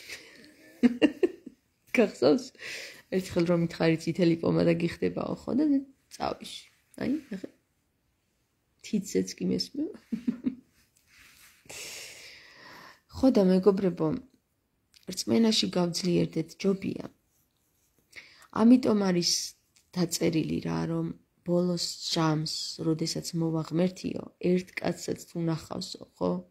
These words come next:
გაუხარდებაო რა. ერთ კაცს, წარმოიდგინე, ერთ კაცია ლაპარაკი და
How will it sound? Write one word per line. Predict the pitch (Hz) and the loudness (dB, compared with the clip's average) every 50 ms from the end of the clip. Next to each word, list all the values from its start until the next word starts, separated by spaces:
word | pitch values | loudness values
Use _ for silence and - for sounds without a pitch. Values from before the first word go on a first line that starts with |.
| _ _ - - - - - - - - - - - _ _ _ _ _ _ _ - | _ _ -20 -20 -20 -20 -20 -20 -20 -20 -20 -20 -20 _ _ _ _ _ _ _ -6
გაუხარდებაო | - 160 156 160 156 - - 170 160 - - - - _ - - - - - | -2 2 2 2 0 -2 -6 -8 -8 -6 -8 -10 -10 _ -10 -10 -10 -10 -10
რა. | - - - - 180 180 185 _ _ _ _ _ _ _ _ _ _ _ _ _ _ _ _ - | -10 -10 -8 -8 -10 -10 -12 _ _ _ _ _ _ _ _ _ _ _ _ _ _ _ _ 0
ერთ | 175 175 180 180 180 - | 2 2 2 2 -2 -12
კაცს, | - - - 90 80 - - - | -10 -4 -2 -2 -2 -4 -6 -4
წარმოიდგინე, | - - 170 180 185 185 175 180 170 160 | 0 2 2 4 4 4 4 4 4 4
ერთ | 170 170 170 - | 4 4 2 -2
კაცია | - 190 185 - - 175 170 160 | -4 -4 -4 0 2 2 4 4
ლაპარაკი | 156 160 160 - 185 175 160 156 - - 165 156 | 4 0 0 0 0 0 0 0 -2 -4 -4 -2
და | 165 | -2